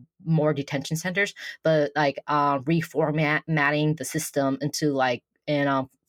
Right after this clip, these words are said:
um, uh, I guess rejoining commu-, uh, families together, because that was half the problems. Like, if parents came forward to, like, claim their kids, then they would be sent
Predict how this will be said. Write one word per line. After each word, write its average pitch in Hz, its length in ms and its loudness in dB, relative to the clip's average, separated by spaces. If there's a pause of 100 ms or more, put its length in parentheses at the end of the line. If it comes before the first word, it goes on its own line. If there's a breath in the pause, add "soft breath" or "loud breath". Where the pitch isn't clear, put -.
(100)
um, 139 420 0 (520 loud breath)
uh, 139 460 2
I 143 60 2
guess 147 260 0
rejoining 156 440 2
commu-, 143 300 -2
uh, 143 160 -2
families 143 440 -2
together, 151 640 -2 (260 loud breath)
because 160 360 0
that 139 140 2
was 160 120 -2 (100)
half 147 160 0
the 135 80 -10
problems. 143 460 0
Like, 135 180 -2
if 143 220 0 (220)
parents 156 320 0
came 151 200 0
forward 139 420 0
to, 156 140 -2
like, 131 340 0
claim 143 300 0
their 135 120 0
kids, 123 420 -6
then 131 220 -2
they 127 140 -2
would 127 220 -4
be 127 120 -6
sent - 280 -4